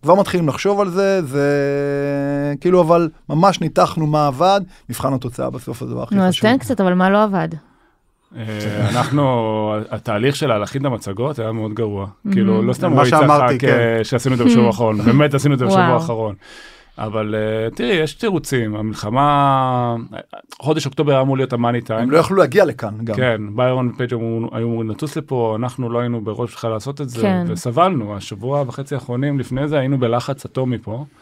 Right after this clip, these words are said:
Speaker 2: אולי באמת מה ש-, מה שאתה אומר עכשיו גורם לי להבין שבשונה מסבבי גיוס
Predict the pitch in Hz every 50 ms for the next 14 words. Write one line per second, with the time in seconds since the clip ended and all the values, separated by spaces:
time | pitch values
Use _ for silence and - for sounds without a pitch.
0 | _ _ _ _ _ - 233 220 240 285 294 330 294 269 254 247 247 247 - 277
1 | 262 220 202 208 220 220 - 262 226 196 180 - 202 208 208 208 214 220 214 -
2 | 233 202 185 175 180 185 208 220 208 190 180 180 180 214 247 277 277 262 - 214
3 | 180 185 - - 202 175 190 214 254 269 - 196 190 185 185 185 165 165 165 165
4 | 170 185 196 - - -